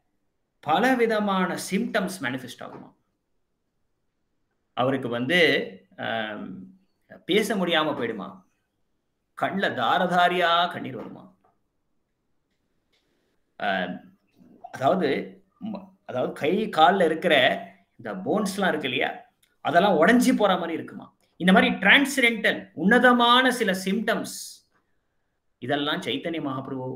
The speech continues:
அனுபவிக்கிறார். ஏன் அனுபவிக்கிறார்னா, இந்த விப்ரலம்ப பாவத்துல அனுபவிக்கிறார். இது ஒரு பாவம்.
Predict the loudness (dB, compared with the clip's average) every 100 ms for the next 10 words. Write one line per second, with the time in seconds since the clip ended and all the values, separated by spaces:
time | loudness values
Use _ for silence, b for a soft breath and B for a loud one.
0 | -14 _ -14 -10 -8 -10 -12 -18 -14 -2
1 | 2 4 4 0 0 0 2 2 2 0
2 | -8 -10 -6 -4 -4 0 2 2 2 2
3 | 2 4 2 2 -4 -12 -14 -18 -20 -12
4 | -2 0 0 0 0 -2